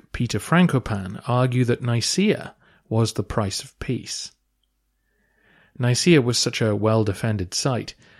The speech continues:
just a few days' march from the Bosphorus, that even without its religious significance, handing it over to the Turks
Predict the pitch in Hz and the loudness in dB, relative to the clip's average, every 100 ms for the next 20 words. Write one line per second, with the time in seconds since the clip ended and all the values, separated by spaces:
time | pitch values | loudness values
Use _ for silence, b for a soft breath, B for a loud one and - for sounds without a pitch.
0 | b b b 135 113 - - 143 123 113 | b b b -4 -2 -4 0 2 4 2
1 | 110 113 107 - - 101 92 120 135 - | 2 2 0 -4 -6 -4 -2 0 0 -2
2 | - - - - - _ _ 127 110 104 | -6 -10 -8 -8 -10 _ _ -6 -2 -2
3 | - - 131 120 113 107 113 117 - 104 | -6 -4 0 0 0 0 0 -2 -4 -8
4 | - 107 147 120 - 101 104 101 - 98 | -2 2 2 0 -2 -4 -6 -8 -8 -8
5 | - B B B - 120 123 110 107 95 | -10 B B B -6 -2 0 0 -2 0
6 | 101 104 95 92 - - - 165 117 - | 0 -2 -4 -10 -12 -12 0 2 2 -2